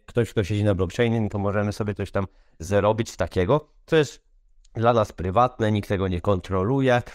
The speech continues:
e, i jesteśmy całkowicie odcięci od systemu. Jednak gdy oni to zaimplementują i prowadzą swoje warunki, no to ten blockchain będzie wykorzystany, żeby tak samo mieć kontrolę nad pieniądzem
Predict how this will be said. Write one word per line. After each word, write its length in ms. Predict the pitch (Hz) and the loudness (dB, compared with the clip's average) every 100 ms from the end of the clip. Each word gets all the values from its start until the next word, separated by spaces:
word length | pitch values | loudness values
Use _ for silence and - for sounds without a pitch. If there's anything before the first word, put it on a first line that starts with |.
| - | -4
e, 260 | 95 98 98 | 2 4 2
i 420 | - 123 117 107 | 0 0 0 0
jesteśmy 360 | 101 113 110 107 | -2 -2 -2 0
całkowicie 480 | 110 98 90 104 | -2 -2 -2 0
odcięci 440 | 90 - 95 87 92 | 0 0 -4 -2 -2
od 80 | 87 | -2
systemu. 480 | 90 - 101 85 - | -6 0 0 0 -4
Jednak 240 | - 151 156 | -4 -4 -2
gdy 120 | 170 | -2
oni 120 | 170 | -2
to 100 | 151 | 0
zaimplementują 1040 | 135 - 113 120 113 127 120 - 98 87 78 | -2 0 -2 -2 0 2 2 0 0 0 -2
i 100 | 113 | -2
prowadzą 340 | 143 151 143 | 0 2 0
swoje 340 | - 139 135 - - _ | -2 0 0 -2 -14 _
warunki, 420 | 110 131 113 - | 0 2 2 0
no 100 | 95 | -4
to 100 | 107 | -2
ten 140 | 147 147 | -2 0
blockchain 300 | 160 - 156 | -2 -2 -4
będzie 160 | 139 | -2
wykorzystany, 560 | 120 135 120 - 127 123 | -4 -2 -2 0 0 2
żeby 180 | 113 107 | -2 -2
tak 160 | 113 | -4
samo 220 | - 123 113 | 0 2 2
mieć 160 | 107 | 0
kontrolę 440 | 110 95 120 117 104 | -2 -2 2 2 2
nad 260 | 95 - | 0 -4
pieniądzem 520 | - 90 135 139 147 | -4 0 0 0 -2